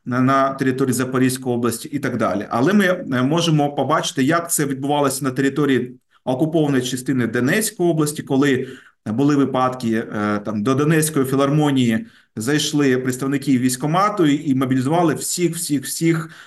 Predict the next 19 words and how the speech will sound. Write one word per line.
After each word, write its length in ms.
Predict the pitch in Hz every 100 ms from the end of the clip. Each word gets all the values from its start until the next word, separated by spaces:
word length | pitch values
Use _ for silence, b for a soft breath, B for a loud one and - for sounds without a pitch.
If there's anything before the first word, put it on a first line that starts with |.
| B B
е, 60 | 117
е, 840 | 117 113 117 131 156 127 117 113
співробітників, 1000 | 117 - 135 135 127 139 135 127 127 - 117
е, 140 | 110
філармонії. 800 | 120 131 127 123 113 104 101 107 - B B B
Ми 120 | 120
бачили 680 | 135 175 190 190 170 156 147
випадки, 540 | 131 139 156 165 170 139
коли 400 | 139 135 147 139
на 200 | 123 135
територію, 680 | 151 147 151 175 151 131 131
там, 200 | 131 110
шахт 460 | - 160 185 - 120
заходили 600 | 127 - 160 135 131 127
представники 520 | 127 127 135 127 113
військкомату, 580 | 110 175 180 165 202 - _ -
замість 280 | 156 143 -
чоловіків, 580 | 143 135 131 160 185 - -
шахтарів 800 | - 131 - 139 147 147 -